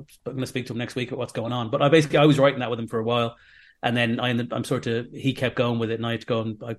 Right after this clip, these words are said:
sort of book stuff came up that I had to do. But I enjoyed doing that. I might write a play and stuff. I think there's a play idea I have that I really like that I want to do with Phil at some point. And maybe I will look at doing scripts, um, on some of the T V things in the future,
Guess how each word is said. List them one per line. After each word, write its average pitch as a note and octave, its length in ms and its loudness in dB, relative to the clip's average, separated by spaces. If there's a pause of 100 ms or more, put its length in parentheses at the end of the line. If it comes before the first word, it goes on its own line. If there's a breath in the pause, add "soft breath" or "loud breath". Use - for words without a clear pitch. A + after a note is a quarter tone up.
sort A2+ 200 -6
of G2+ 60 -12
book B2 160 -4
stuff - 220 -8
came A2+ 180 -6
up - 120 -8
that A2 100 -4
I - 20 -4
had A2 120 -6
to G#2 60 -14
do. A2 180 -6 (600 soft breath)
But D3 140 6
I C3+ 80 6
enjoyed D#3+ 360 8
doing B2+ 260 2
that. C3 200 -2
I A#2+ 40 -10
might C3+ 220 0
write B2 200 -4
a A2+ 40 -6
play A#2+ 400 -4
and G#2+ 120 -6
stuff. - 480 -8
I A#2+ 80 -14
think B2 240 -6
there's A2+ 100 -6
a A2+ 60 -8
play A#2+ 260 -4
idea A2+ 340 -4
I A2+ 100 -4
have A2 200 -4
that A2+ 80 -4
I A2 60 -4
really A2 180 -4
like A2 280 -4
that A2 100 -6
I A2 40 -4
want A2 280 -6
to - 80 -20
do A2+ 100 -6
with A2 140 -8
Phil A2 280 -6
at G#2 120 -12
some A2 180 -6
point. A2+ 260 -8 (680 soft breath)
And C#3+ 200 4
maybe D3+ 340 8
I B2 60 4
will B2+ 400 2
look A2+ 220 -6
at A2+ 80 -14
doing A2+ 260 -4
scripts, - 580 -8 (140)
um, A2 720 -4 (480)
on A#2+ 80 -6
some A#2 320 -4
of G#2+ 40 -4
the A2 60 -8
T A2 240 -6
V A2+ 180 -4
things A2 280 -8
in G#2+ 100 -8
the G#2+ 60 -12
future, A2+ 420 -8